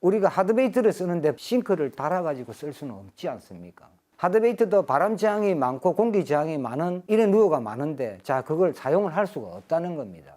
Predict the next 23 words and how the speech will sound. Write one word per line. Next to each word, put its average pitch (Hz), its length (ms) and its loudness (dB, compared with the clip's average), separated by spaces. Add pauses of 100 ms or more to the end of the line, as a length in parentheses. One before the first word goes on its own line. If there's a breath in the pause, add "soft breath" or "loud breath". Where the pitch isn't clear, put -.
(120)
뭐 156 200 0
때문에? 214 600 2
백러시 156 480 4
때문에. 85 380 -10 (260)
프리리그를 262 600 4
많이 190 340 2
쓰는 240 380 2
분들은 190 500 2
낚싯대 196 400 0
세 160 200 -2
개를 208 220 2
들고 147 280 0
옵니다. 123 320 -6 (200)
요거는 180 380 2
조금 165 320 -4
경량급 160 640 -2
프리리그, 104 560 -12 (120)
요거는 175 500 0
중간급 175 640 0
프리리그, 120 440 -6
요거는 156 320 0 (140)
대형급. 156 500 -2 (440 soft breath)
아니, 156 920 2